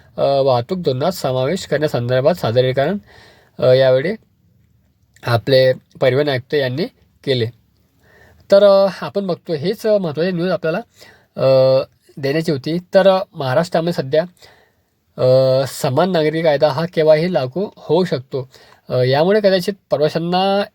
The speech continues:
याचा जास्त फायदा होऊ शकतो. आता ते येणाऱ्या वेळेस ठरेल प्रवाशांना किती फायदा होईल किंवा ड्रायव्हरला किती फायदा होईल. पण यामध्ये एक असं आहे की, अ, वेळोवेळी बरेचसे आंदोलन हे करण्यात आले आहे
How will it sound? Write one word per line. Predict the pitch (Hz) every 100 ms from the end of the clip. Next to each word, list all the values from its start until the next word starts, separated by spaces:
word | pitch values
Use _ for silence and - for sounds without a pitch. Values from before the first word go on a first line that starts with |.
| _
याचा | 165 135 170
जास्त | 143 - -
फायदा | - 135 160
होऊ | 131 165
शकतो. | 175 131 147 156 - - _
आता | 127 151
ते | 156 160
येणाऱ्या | 151 156 170
वेळेस | 143 175 170
ठरेल | 151
प्रवाशांना | 160 147 147 143 147
किती | 151 - 156 202
फायदा | 147 127 143
होईल | 139 147
किंवा | 147
ड्रायव्हरला | 147 131 127 139 156
किती | 143 160
फायदा | 151 120
होईल. | 123 139 _ - - - _
पण | 208
यामध्ये | 202 170 185 208
एक | 208 196 202
असं | 180 190
आहे | 185
की, | 180 202 - - - -
अ, | 135 135 131
वेळोवेळी | 123 127 165 185 202 208 202 - _
बरेचसे | 135 151 190 208
आंदोलन | 180 180 180
हे | 170 226 - _ _ -
करण्यात | 143 175 175
आले | 156 156
आहे | 147